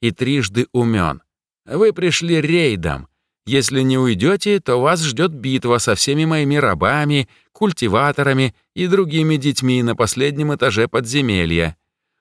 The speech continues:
У вас не будет там преимущества.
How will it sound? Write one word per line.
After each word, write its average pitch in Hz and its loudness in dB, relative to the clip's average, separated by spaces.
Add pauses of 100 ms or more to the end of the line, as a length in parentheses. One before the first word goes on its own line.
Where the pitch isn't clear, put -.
(140)
У 104 2
вас 110 2
не 113 0
будет 120 0
там 127 0
преимущества. 117 -4